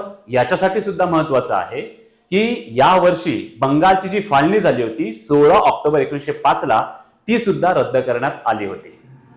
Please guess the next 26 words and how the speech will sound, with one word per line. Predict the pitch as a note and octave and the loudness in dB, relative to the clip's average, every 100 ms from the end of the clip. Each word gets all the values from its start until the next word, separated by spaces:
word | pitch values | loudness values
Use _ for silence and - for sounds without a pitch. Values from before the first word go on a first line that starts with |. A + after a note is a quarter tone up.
| - - - - - | -20 -20 -20 -20 -2
आणि | B2 F3 | 2 2
त्यावेळेस | - B2+ C#3 F3+ - - | 4 6 6 6 2 0
भारताचा | A#2 A#2 B2 F3+ | 0 2 0 0
व्हाईसरॉय | C#3 A2+ C3+ - G3+ | 2 2 2 2 0
कोण | G3 C#3 | 0 -2
होता? | A2+ A2 A2+ - - _ _ - | -2 -2 -4 -4 -14 _ _ -8
एकोणीसशे | B2 D#3+ D#3 C#3+ | 0 0 2 0
अकराची | A#2+ E3+ F3 F#3+ | 2 2 0 0
ही | |
गोष्ट | E3 C#3 - | 0 0 0
आहे, | G#2+ F#2 A#2+ - - _ - | -4 -4 -8 -14 -20 _ -8
लॉर्ड | A2+ C#3 F3+ | 2 4 4
हार्डिंग | E3 - B2 D3+ E3 A2 - - _ - | 0 0 2 4 2 0 -8 -18 _ -2
हा | C#3 F3 - - | 2 2 -2 0
त्यावेळेचा | A#2+ A#2+ B2+ F3+ | 2 4 2 0
व्हाईसरॉय | E3+ G#2+ G2 G2+ | 0 0 -2 -6
होता. | F2+ F2+ - - _ _ _ _ _ _ _ | -6 -10 -20 -20 _ _ _ _ _ _ _
त्याने | D#3 G#3 | 2 2
दिल्ली | D3 C#3+ E3+ | 2 2 4
दरबार | G3 F#3+ E3+ E3+ | 4 4 4 2
भरवला | B2+ A#2+ A2 | 2 2 2
होता | G2+ - | 0 0
आणि | D#3+ G#3+ G#2+ B2+ E3+ A#2 | -2 -2 -2 0 0 0
या | C#3 F#3 | 0 0
दिल्ली | C#3+ D3 D#3 | -2 -4 -2
दरबारामध्ये | C#3 B2 B2 C3 C3+ D3+ G#2+ G#2+ | 0 2 2 0 0 -2 -6 -8